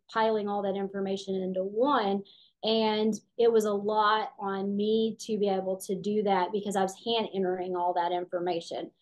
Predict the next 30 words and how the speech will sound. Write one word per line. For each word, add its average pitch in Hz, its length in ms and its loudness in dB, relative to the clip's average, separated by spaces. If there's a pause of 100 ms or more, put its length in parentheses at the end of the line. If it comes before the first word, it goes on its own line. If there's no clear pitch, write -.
(440)
Um, 202 380 2
but 240 400 6
it 226 80 6
was 214 220 4
better 220 600 2
for 208 140 -4
me 226 240 0
to 220 140 -6
have 214 180 0
it 208 160 -2
all 202 220 2
in 202 60 -2
one 196 200 -4
place 247 320 4
than 208 140 -4
having 208 260 -8
to 202 100 -4
look 208 300 -4
for 190 140 -2
this 226 420 4 (140)
for 226 80 -2
the 214 120 -2
S 214 200 -2
A 208 100 0
T 220 220 -2
scores, 196 500 0 (320)
look 226 260 2 (120)
for 208 160 0
here 220 720 2
for 214 520 4